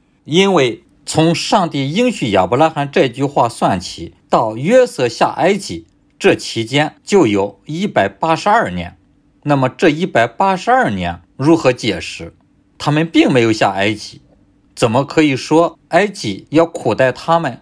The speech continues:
四百年呢？若是苦待他们四百三十年的话，那这一百八十年如何解释呢？如果能够确定这四百三十年是从对亚伯拉罕的应许算起的话，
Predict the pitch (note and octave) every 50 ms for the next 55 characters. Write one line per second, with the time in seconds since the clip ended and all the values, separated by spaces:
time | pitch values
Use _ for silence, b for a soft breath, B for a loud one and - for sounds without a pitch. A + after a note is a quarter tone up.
0 | _ _ - - - - - D4 A3 B2 G2+ F2 E2 E2+ E2 D#2+ F2 G#2 A2 A2
1 | A#2+ - _ _ _ _ _ _ _ _ _ F#3+ A#3 C#4+ A#3 E3+ - - F#3+ F#3+
2 | F3+ - - - D3+ A#2 - A3+ B3 A3 - - - E3+ D#3+ D3 C#3+ C#3 - -
3 | - G3 - B2 A2 G#2+ - - E3 D#3+ D#3+ C#3+ D#3+ A#2 G2 F#2 F#2+ G2+ B2 A2
4 | - - C#3+ A#2+ G2 F#2+ - _ _ _ _ _ _ - D#3+ F3 F3 - - D#4+
5 | B3+ D3+ A#2+ - _ _ - D3 F3+ B3 - - A#2+ G#2+ G2+ F#2+ - _ - F3+
6 | F#3 G3+ F#3 F#3 - F3 B2+ G#2+ F#2+ F#2 F#2 G#2 A#2+ - _ _ _ - - F3+
7 | F3 F3 E3 D#3+ D#3+ - E3+ B2 F2 D#2+ - - G#2 A#2+ E3 F3+ E3 C#3+ C#3+ C#3
8 | - _ _ _ _ _ _ _ _ _ _ _ _ _ C#3+ F3+ C#4 E4+ F4 E4+
9 | - D3 B2+ B2+ - B2+ C3 D3 - B3 B3 - - - - - - - - C#3
10 | C#4 C4+ F3+ - - _ _ - D3+ C#3 - - - - C#3 C3 C3+ - F3+ G3
11 | F#3 D#3+ D3 A2+ G2+ G#2 G2+ G2+ B B B B - - - - G#4+ - A#3+ G#3
12 | F#3 - - - D4 B3 D3 C3 A#2+ A#2+ - G3 G#3 G#3+ F#3 F3+ E3 D#3+ E3+ G#3+
13 | E4+ F4 - - D#3 D3+ - - A3 D3 A2 - - A2+ F#2+ A2 A#2 A2+ D3 C3
14 | F#2+ b